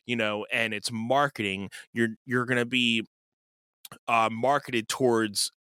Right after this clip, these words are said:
teams that have bigger cities, bigger areas, and, you know, a lot more potential to sell tickets. You know, nobody's gonna go see, uh, a, like, a Chicago Bears team playing in the Super Bowl,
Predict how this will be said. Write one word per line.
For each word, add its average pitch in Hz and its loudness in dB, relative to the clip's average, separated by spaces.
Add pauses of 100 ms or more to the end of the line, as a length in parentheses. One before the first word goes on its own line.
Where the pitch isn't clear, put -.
(320)
teams 127 -2
that 113 -4
have 104 -6
bigger 127 -2
cities, 113 0 (340)
bigger 113 -2
areas, 107 0 (340)
and, 104 -4 (120)
you 123 -2
know, 110 -2
a 101 -4
lot 117 0
more 117 -2
potential 120 -4
to 104 -8
sell 104 0
tickets. - -4 (400)
You 117 -4
know, 104 0 (140)
nobody's 131 0
gonna 127 0
go 123 2
see, 113 0 (520)
uh, 107 2 (580)
a, 107 -2 (640)
like, 120 0
a 110 -2
Chicago 127 0
Bears 120 0
team 107 -2
playing 117 -2
in 107 -10
the 101 -8
Super 127 2
Bowl, 71 -6